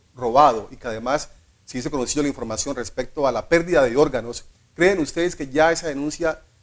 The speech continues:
se había hecho pública a través de los medios de comunicación?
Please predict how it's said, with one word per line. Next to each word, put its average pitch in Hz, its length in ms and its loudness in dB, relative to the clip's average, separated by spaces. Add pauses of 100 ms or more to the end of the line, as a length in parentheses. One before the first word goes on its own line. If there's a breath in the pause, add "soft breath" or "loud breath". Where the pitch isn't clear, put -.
(100)
se - 100 -8
había 139 140 4
hecho 151 220 0
pública 226 500 -4 (120)
a - 60 -20
través - 160 0
de 151 80 -4
los 139 100 -2
medios 139 200 -4
de 139 80 -6
comunicación? 117 720 -10